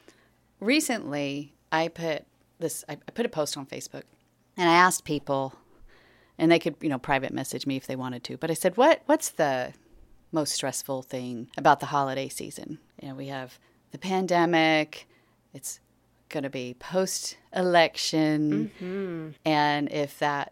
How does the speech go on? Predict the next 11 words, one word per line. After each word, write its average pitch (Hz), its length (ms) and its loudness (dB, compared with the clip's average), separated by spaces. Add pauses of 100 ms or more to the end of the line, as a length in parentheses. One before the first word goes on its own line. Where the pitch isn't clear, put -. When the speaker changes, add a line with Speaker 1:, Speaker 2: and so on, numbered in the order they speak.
Speaker 1:
you 151 100 -10
know, 131 100 -10
that's 147 220 -8
stressful, 135 840 -6
but 131 240 -8
then 139 220 0
you 139 140 -4
add 135 200 -4
the 135 80 -8
holiday 160 500 4
season, 135 720 -4